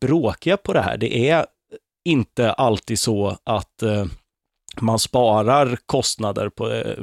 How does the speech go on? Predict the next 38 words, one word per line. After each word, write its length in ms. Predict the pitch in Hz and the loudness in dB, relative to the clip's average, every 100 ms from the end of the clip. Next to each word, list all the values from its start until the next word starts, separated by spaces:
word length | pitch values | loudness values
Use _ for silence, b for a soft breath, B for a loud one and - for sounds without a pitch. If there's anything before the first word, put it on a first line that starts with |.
| 101 | -10
på 80 | 110 | -6
det 80 | 107 | -2
här 140 | 104 | -2
sättet 560 | - 113 - - 107 - | -2 -4 -6 -10 -8 -4
genom 220 | 107 104 | -4 -4
att 100 | 92 | -4
hålla 220 | 110 110 | -2 -2
efter 200 | - - | -4 -10
folks 340 | - 110 - 123 | -6 -4 -4 -6
livsstilar. 720 | 110 - - 113 - 110 98 B B B _ | -4 -4 -4 -6 -4 -6 -8 B B B _
I 220 | 131 127 | 0 2
Holland 500 | 107 147 160 147 143 | 4 4 6 4 4
gjorde 180 | 143 117 | 2 2
man 140 | 113 | 0
en 80 | 113 | 0
studie 420 | - 123 104 107 | 0 -2 0 -4
för 140 | - 113 | -2 -4
ett 100 | - | 0
tag 260 | 107 104 | -2 -2
sedan 260 | - 110 101 | -2 -2 -2
och 140 | 110 | -4
det 80 | 117 | -2
visade 400 | 127 117 117 107 | 0 0 0 0
sig 260 | - 113 110 | 0 2 0
att 120 | - | 0
tjockisar 720 | - 160 _ 151 - 147 139 | 0 0 _ -2 2 4 2
och 220 | 139 127 | 2 0
rökare 600 | 127 139 110 - 104 104 | 4 4 2 -2 -2 -2
faktiskt 460 | - 110 - 104 - | -2 -6 -4 -10 -6
kostar 400 | 113 - - 107 | -6 -4 -2 -2
mindre 680 | 101 117 160 151 127 117 107 | -2 0 2 2 2 0 0
i 100 | 120 | -4
sjukvård 600 | - 117 104 - 101 101 123 | -4 -2 -2 -2 -2 0 -2
över 220 | 104 101 | -2 0
livet 540 | 113 143 113 101 - - | 0 0 0 -2 -2 -2
än, 260 | 107 104 - | -2 -2 -4
än 340 | 107 98 98 | -4 -4 -2
vad 280 | 104 98 | 0 0